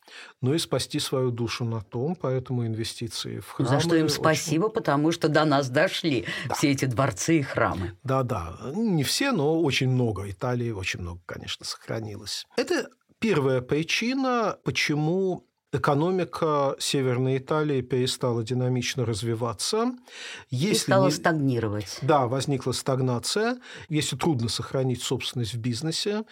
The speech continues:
Speaker 1: если всегда возникает риск наезда, если
Speaker 2: Ну,
Speaker 1: деньги
Speaker 2: тут я не
Speaker 1: выводятся
Speaker 2: поняла, наезда с чьей стороны? Одних герцогских семейств другим?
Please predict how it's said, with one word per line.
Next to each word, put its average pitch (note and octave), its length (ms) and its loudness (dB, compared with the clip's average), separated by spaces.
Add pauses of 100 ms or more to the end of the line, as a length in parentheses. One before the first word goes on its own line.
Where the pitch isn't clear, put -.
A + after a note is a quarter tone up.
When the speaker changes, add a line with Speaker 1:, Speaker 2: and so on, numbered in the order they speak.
(380)
Speaker 1:
если D3 260 0
всегда C#3 400 0
возникает B2 640 -2
риск A#2+ 300 -2
наезда, B2+ 680 -2 (600)
если D3 340 0
Speaker 2:
Ну, A#2+ 60 0
Speaker 1:
деньги - 320 4
Speaker 2:
тут - 100 4
я C4 160 4
не B3+ 120 4
Speaker 1:
выводятся B3 60 2
Speaker 2:
поняла, B3 320 4
наезда F#3 720 2
с - 240 -4
чьей F3+ 440 0
стороны? A2+ 720 0 (380)
Одних G3 500 2
герцогских A3 920 -2 (120)
семейств G#3 800 0 (380)
другим? A3+ 580 0